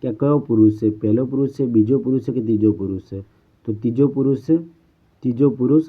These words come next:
અને ધી વચન અને વસે છે માટે ધાતુ છે વસ. તો વસ વત્તા અ વત્તા તસ પ્રત્યય. આપણે જોયો તો અહીંયા આગળ તસ પ્રત્યય છે.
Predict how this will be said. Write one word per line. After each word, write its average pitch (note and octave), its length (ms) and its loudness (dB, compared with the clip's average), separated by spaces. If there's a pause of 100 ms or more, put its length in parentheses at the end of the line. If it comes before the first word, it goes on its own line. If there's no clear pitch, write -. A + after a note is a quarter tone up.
(160)
અને B2+ 180 0
ધી A#2 260 0
વચન G#2 380 -2 (560)
અને A#2 200 0
વસે A#2 340 -2
છે C3+ 120 -2
માટે A#2 300 0
ધાતુ A2 400 -2
છે C3+ 120 -4
વસ. A#2+ 320 0 (640)
તો A#2+ 80 -2
વસ C3+ 360 0
વત્તા A#2+ 440 -6 (120)
અ C#3+ 220 0
વત્તા A2 540 -2 (540)
તસ C#3+ 220 -2
પ્રત્યય. A2 480 -2 (260)
આપણે A2+ 260 -6
જોયો A#2+ 260 0
તો B2 160 -4 (600)
અહીંયા A#2+ 280 -2
આગળ B2 100 -2
તસ A2+ 240 -6
પ્રત્યય A#2 380 -4
છે. C#3 100 -6